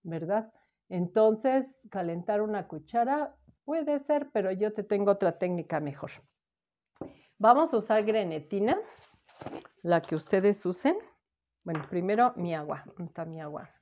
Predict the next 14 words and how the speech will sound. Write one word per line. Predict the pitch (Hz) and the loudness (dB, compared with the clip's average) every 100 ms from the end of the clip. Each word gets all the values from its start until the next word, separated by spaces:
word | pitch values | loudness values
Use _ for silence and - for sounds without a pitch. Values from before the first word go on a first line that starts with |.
| 294 | _
Ya | 180 175 | -14 -12
la | 165 | -10
perdí. | 175 170 - | -10 -12 -14
Aquí | _ - - | _ -20 -20
está. | - - - _ _ - - - - - | -18 -18 -18 _ _ -20 -20 -20 -16 -2
Le | |
voy | 185 233 | 8 12
a | 302 | 12
poner | 311 233 196 175 - _ _ | 10 6 8 4 0 _ _
tres | - 240 254 277 277 | 6 8 8 6 2
cucharadas | 311 277 - 170 156 170 185 185 180 | -2 0 2 4 6 6 4 0 -2
de | 180 190 - | -2 -2 -2
agua, | 165 156 151 - - - - - - | 0 2 0 -6 -10 -8 -10 -10 -20
¿sí? | - 175 285 | -4 0 0